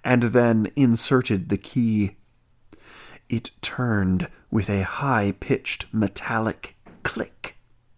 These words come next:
The gate slowly opened. Light from inside the cave-like structure began to brighten, seeming to beckon their entry. This was what Lorena wanted.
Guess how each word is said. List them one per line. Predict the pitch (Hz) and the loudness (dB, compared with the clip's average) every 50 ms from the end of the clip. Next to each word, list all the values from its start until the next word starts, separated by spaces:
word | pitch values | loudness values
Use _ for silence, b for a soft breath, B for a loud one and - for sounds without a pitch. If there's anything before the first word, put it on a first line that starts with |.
| _ _ _ B B B B B B B B B | _ _ _ B B B B B B B B B
The | B 92 113 | B 0 0
gate | 98 - - 123 107 82 - - - - - - _ _ | 0 0 0 0 0 0 -2 -6 -12 -16 -16 -16 _ _
slowly | - - - - - - - - 123 123 127 127 127 123 123 120 110 101 95 95 101 113 - - _ _ _ - | -10 -8 -6 -4 -4 -2 0 0 2 4 6 8 8 8 8 8 6 4 2 0 -2 -4 -8 -14 _ _ _ -2
opened. | - 104 101 95 - 95 90 92 92 101 - - _ _ _ _ _ _ _ _ b b b b b b b b b b b b b b | 0 0 0 0 0 -2 -2 -2 -2 -4 -6 -12 _ _ _ _ _ _ _ _ b b b b b b b b b b b b b b
Light | 127 123 117 120 117 113 101 - - | 2 4 6 6 6 6 4 2 -4
from | - - - - - 107 98 | -10 -12 -6 -2 0 2 2
inside | - - 117 113 110 107 104 - - 113 113 117 104 101 101 92 | 2 4 4 6 6 4 4 2 2 4 6 6 8 6 6 4
the | 98 85 104 | 2 0 0
cave-like | - - - - 110 110 107 98 98 101 98 95 95 92 - | -2 -2 0 4 6 6 6 4 4 2 4 4 2 2 -2
structure | - - - 117 107 101 - - - 101 | -6 -2 0 0 0 -2 -2 -6 -2 0
began | 98 110 98 120 117 117 117 117 107 | 2 2 4 6 6 6 6 4 4
to | - 117 | 2 0
brighten, | 101 110 110 113 120 135 131 113 104 98 - - _ - B B B B B B B | 2 2 4 4 4 4 4 2 0 -2 -2 -6 _ -20 B B B B B B B
seeming | B - - - - 147 156 151 139 123 117 | B -2 2 6 8 8 8 10 8 6 6
to | 110 - 123 | 6 4 4
beckon | 104 101 110 117 - - 104 95 95 | 4 6 4 4 4 2 2 4 4
their | 98 95 92 - - | 4 2 2 2 0
entry. | 98 98 104 104 - - 95 95 - - - - _ - - - - b b b b b b b b b b b b b - - | 0 0 0 0 -2 -4 -4 -4 -6 -8 -16 -20 _ -20 -20 -20 -20 b b b b b b b b b b b b b -20 -14
This | - 135 110 117 127 120 98 - - - - - - - - - | -10 -2 4 6 6 6 6 4 0 -6 -8 -10 -12 -16 -8 -4
was | - 104 - - - | -2 -2 -2 -2 -2
what | - 107 - - | -2 -2 0 2
Lorena | 117 107 101 104 104 98 98 92 | 2 4 4 4 4 4 4 2
wanted. | 95 101 101 98 95 - - 90 92 | 4 4 4 4 2 0 -2 -6 -6